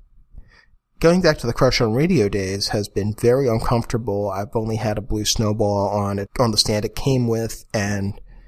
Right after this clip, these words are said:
I'm either talking over it or bending my neck down to talk into it. So I purchased a microphone boom, and I have my microphone set up on that right now so I can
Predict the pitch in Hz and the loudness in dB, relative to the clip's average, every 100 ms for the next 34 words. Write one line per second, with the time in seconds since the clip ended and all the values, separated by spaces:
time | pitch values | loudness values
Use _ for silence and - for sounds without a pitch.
0 | - - - - 113 117 120 113 113 113 | -20 -20 -20 -6 0 2 0 2 0 0
1 | 110 120 120 110 113 110 101 - _ _ | -2 0 0 2 0 0 -2 -6 _ _
2 | - 127 113 107 104 104 - 104 98 - | -2 0 0 -2 -2 -2 -2 -2 -2 -2
3 | 107 - 104 110 - 104 95 - - 101 | -2 0 0 0 0 0 0 0 0 0
4 | 101 - - - - - - - - 120 | -2 -4 -14 -18 -20 -20 -20 -20 -2 0
5 | - 185 175 151 - 123 120 117 135 - | 4 4 4 2 2 2 4 4 4 2
6 | 135 117 104 92 85 78 80 - _ _ | 2 2 2 2 0 -2 -6 -12 _ _
7 | _ _ 107 101 95 92 98 - - 107 | _ _ -2 0 -2 -4 -6 -12 -6 -2
8 | 110 110 113 107 101 107 110 - - 104 | 0 0 2 2 2 0 -2 -2 -2 2
9 | - 107 101 107 101 101 104 113 107 101 | 2 2 -2 -2 0 -2 -4 -4 -2 -2
10 | 98 101 - 107 98 101 | -2 -2 -4 -4 -2 -4